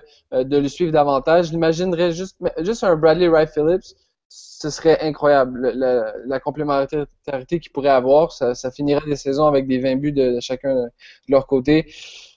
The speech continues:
C'est sûr que, vous, comme vous l'avez mentionné, des, des Chip et Venegas et compagnie font peut-être descendre un peu la moyenne, mais marquer trente buts avec l'effectif qu'on a actuellement, l'instabilité qu'on a vécue, euh, les non-performances de certains joueurs sur certains matchs,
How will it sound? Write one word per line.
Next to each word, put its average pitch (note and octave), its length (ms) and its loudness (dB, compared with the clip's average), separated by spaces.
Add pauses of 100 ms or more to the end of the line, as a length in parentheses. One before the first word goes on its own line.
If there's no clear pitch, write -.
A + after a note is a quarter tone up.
(600)
C'est - 220 -4
sûr B3 200 2
que, G3 200 6
vous, E3 260 4
comme F3 140 2
vous E3 60 4
l'avez D#3+ 140 6
mentionné, D#3+ 500 0
des, D3+ 240 0
des C#3 140 0
Chip D#3+ 320 -6
et C#3+ 80 -2
Venegas C#3 540 0
et C#3 60 -10
compagnie C#3 380 0
font E3 200 -2
peut-être F3 260 -2
descendre D#3+ 360 2
un - 80 2
peu D#3+ 120 -4
la D3 120 2
moyenne, C#3 380 0 (320)
mais C3+ 100 0
marquer D#3 340 2
trente F#3 340 0
buts F3+ 220 6
avec D3 220 4
l'effectif D#3 540 -2
qu'on D3+ 240 -2
a D#3 60 2
actuellement, D3+ 600 -2
l'instabilité D#3+ 720 0
qu'on D#3 180 -4
a C#3+ 80 0
vécue, D#3 600 -2
euh, B2+ 340 4
les C3+ 280 2
non-performances D#3+ 920 0
de C#3+ 100 0
certains C#3 360 -6
joueurs C#3+ 280 2
sur - 160 -14
certains C3 320 -8
matchs, C3+ 340 -6